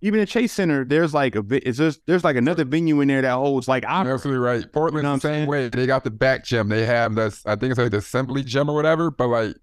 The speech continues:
Speaker 2: something ideal that is, you know, aesthetic, because I think once women's games get going,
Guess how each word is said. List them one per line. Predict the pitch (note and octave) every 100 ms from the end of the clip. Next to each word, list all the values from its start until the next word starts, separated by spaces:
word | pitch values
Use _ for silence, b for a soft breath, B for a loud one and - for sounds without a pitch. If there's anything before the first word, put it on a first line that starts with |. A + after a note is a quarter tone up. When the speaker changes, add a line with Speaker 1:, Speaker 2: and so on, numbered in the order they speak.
| -
Speaker 2:
something | - G3 - A3
ideal | C#3+ E3 D#3+ A2+ D#3+ E3
that | C3+ C3 - -
is, | C3+ A#2 - - _ _ _ _ -
you | D#3+
know, | D#3+
aesthetic, | C#3 G#3 A3 D3+
because | A#2+
I | C3
think | - D#3+ E3 G#2+
once | B2 C3+ -
women's | C3+ D3 C3+ A#2+
games | B2 C#3 C3+ -
get | C3+ G#2+
going, | A2+ B2+ D3 D#3